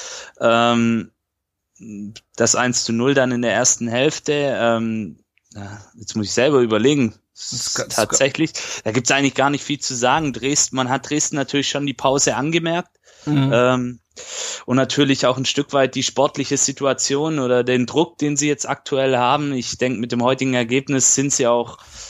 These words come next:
Speaker 1: zu meinem Bedauern leider abgestiegen. Da haben sie wahrscheinlich nicht mehr viele Möglichkeiten, ähm,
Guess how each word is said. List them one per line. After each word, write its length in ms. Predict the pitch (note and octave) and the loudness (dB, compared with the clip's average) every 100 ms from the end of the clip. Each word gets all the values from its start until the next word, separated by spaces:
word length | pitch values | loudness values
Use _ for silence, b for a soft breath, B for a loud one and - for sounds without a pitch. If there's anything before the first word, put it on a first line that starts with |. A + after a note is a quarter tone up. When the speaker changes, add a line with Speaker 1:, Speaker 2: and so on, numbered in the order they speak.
| B B B B | B B B B
Speaker 1:
zu 140 | B2+ | 0
meinem 280 | B2+ C#3 D3 | 2 2 2
Bedauern 600 | C#3 B2+ C#3+ D3 C#3 C3 | 0 2 4 2 0 -2
leider 320 | A#2+ C#3 B2+ | 0 2 0
abgestiegen. 800 | C3 - D3+ - - D3+ D#3+ D#3+ - - - | -4 -8 -6 -6 -4 -6 -6 -8 -12 -18 -8
Da 180 | A#2 | -4
haben 180 | A#2+ B2+ | -2 -2
sie 140 | B2+ B2 | -4 -4
wahrscheinlich 320 | A#2+ C3 B2+ | -2 -2 -2
nicht 140 | C3+ | -2
mehr 100 | C#3 | -2
viele 280 | - C3+ C3+ | -2 2 2
Möglichkeiten, 840 | C3 D3 D#3+ - D3 C#3+ C#3 C#3 C3+ | 2 2 0 0 2 2 0 0 0
ähm, 440 | A#2+ B2+ B2+ A#2+ | 0 0 -2 -4